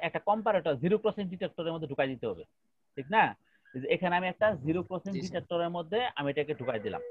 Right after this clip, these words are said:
Speaker 1: এটাকে একটা zero ক্রসিং ডিটেক্টরে আমি ঢুকাই দিলাম। zero ক্রসিং ডিটেক্টরে ঢুকাই দেওয়ার পরে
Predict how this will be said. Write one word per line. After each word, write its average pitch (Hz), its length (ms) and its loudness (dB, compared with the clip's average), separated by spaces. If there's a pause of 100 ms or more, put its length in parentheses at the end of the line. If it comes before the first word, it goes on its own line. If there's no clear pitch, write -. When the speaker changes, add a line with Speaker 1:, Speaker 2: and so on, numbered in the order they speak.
(480)
Speaker 1:
এটাকে 139 200 -8
একটা 165 160 -4
zero 139 240 -4
ক্রসিং 160 320 -4
ডিটেক্টরে 156 520 -2 (380)
আমি 135 180 -2
ঢুকাই 120 260 -6
দিলাম। 85 240 -10 (1120)
zero 151 160 -2
ক্রসিং 175 300 -4
ডিটেক্টরে 170 480 -4
ঢুকাই 160 280 2
দেওয়ার 170 260 2
পরে 185 380 2